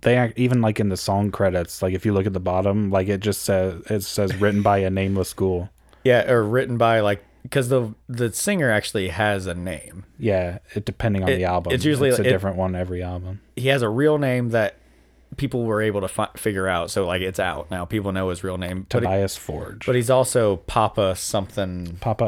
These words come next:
Speaker 1: Emeritus.
Speaker 2: Okay, and
Speaker 1: The
Speaker 2: so
Speaker 1: first, second, third, and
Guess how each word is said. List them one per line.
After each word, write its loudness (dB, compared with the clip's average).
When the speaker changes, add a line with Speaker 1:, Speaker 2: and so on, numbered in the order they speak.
Speaker 1:
Emeritus. -2
Speaker 2:
Okay, -2
and 0
Speaker 1:
The -2
Speaker 2:
so 4
Speaker 1:
first, 0
second, -4
third, -2
and -6